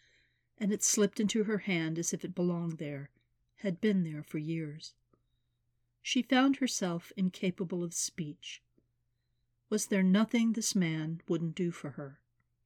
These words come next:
Every slight and criticism she'd given him came to mind, and she hated herself for each of them.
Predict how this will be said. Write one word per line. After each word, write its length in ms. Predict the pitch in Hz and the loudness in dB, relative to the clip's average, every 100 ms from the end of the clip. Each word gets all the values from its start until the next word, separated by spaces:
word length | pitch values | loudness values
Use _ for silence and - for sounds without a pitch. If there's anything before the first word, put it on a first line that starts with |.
| _ _ _ _ _ _ _ _ _ _ _ _ - | _ _ _ _ _ _ _ _ _ _ _ _ 0
Every 280 | 233 285 | 2 4
slight 540 | 277 - 196 190 190 - | 2 4 4 4 2 0
and 180 | 202 190 | 0 0
criticism 640 | - 196 185 - 170 175 170 | 0 0 0 0 -2 -2 -4
she'd 360 | - 190 170 | -2 -2 -2
given 260 | - 165 156 | -2 -2 -4
him 260 | 160 156 - _ _ _ _ _ | -4 -4 -8 _ _ _ _ _
came 260 | - 196 185 | -2 2 2
to 100 | 180 | 2
mind, 460 | 165 156 151 156 - _ _ _ _ - | 0 -2 -6 -8 -10 _ _ _ _ -2
and 100 | 185 | 0
she 200 | - 190 | 2 2
hated 400 | 208 190 180 180 | 4 4 4 0
herself 460 | 180 - 165 147 | -2 -2 -4 -6
for 200 | - 180 - | -6 -8 -4
each 220 | 165 - | -6 -4
of 120 | 156 | -6
them. 240 | 151 147 | -8 -8